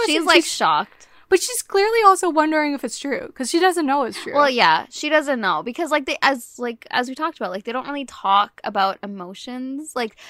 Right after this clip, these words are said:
Speaker 1: they never really got that heavy in terms of, like, their conversation because, like, up until, like, I think it was episode three, it was literally just a ruse.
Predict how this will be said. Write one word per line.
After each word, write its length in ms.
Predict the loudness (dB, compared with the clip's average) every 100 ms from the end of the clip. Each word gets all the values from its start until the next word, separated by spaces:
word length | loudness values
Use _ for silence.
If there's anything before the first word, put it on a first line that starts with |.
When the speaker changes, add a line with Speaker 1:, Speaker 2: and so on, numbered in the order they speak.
| -14
Speaker 1:
they 120 | -6 -2
never 280 | 0 0 0
really 200 | -2 2
got 260 | 2 4
that 160 | 0 -2
heavy 520 | -2 -4 -4 -10 -10
in 120 | -10 -10
terms 320 | -10 -10 -10
of, 60 | -10
like, 160 | -10
their 80 | -10
conversation 680 | -8 -8 -8 -12 -12 -8 -6
because, 440 | -6 -2 -2 -2 -2
like, 320 | -6 -6 _ _ _ _ _ 4
up 200 | 4 4
until, 560 | 0 -2 0 2 2
like, 200 | 2 -2 -4
I 40 |
think 160 | -8 -8
it 40 |
was 80 | -6
episode 400 | -6 -6 -10 -6
three, 240 | -2 -2 0
it 120 | -2
was 160 | -2 -4
literally 360 | -2 -2 -4
just 260 | -4 -8 -8
a 80 | -8
ruse. 500 | -6 -6 -6 -12